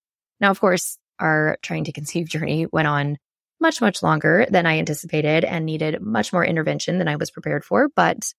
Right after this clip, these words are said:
nonetheless, I'm happy I went with my gut and checked that out further. On the flip side, if you are trying to conceive and trying to start your family,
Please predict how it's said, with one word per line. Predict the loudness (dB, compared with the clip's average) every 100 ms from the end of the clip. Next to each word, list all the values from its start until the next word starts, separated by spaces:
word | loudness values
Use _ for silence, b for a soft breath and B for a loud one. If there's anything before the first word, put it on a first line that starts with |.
| _ _ 2
nonetheless, | 4 4 4 2 -4 -10 -2
I'm | 0
happy | 0 2 2
I |
went | 2 0
with | -2
my | 0
gut | 0 0 -2 -6
and | -4 -2 -2 -4 -4 -8
checked | -4 -4
that | -2
out | -2 -4
further. | -2 -2 -2 -8 _ _ _
On | 0
the | 2
flip | 2 2
side, | 2 2 4 2 2
if | 0 2 2
you | 4 4
are | 2
trying | 0 -2
to | 0
conceive | -2 2 4 4 4
and | 2 -4
trying | -4 -2 0
to | 0
start | 0 2
your | 0
family, | 2 0 2 0 -2